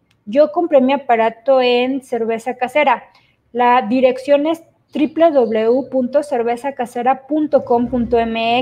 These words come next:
x. Ahí los venden. Eh, anda como en unos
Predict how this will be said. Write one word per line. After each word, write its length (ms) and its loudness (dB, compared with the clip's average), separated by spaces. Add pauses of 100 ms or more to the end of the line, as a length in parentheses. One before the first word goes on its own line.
x. 320 -16 (1160)
Ahí 280 2
los 240 2
venden. 480 -2
Eh, 640 -4 (240)
anda 580 2
como 360 0
en 140 -6
unos 600 -6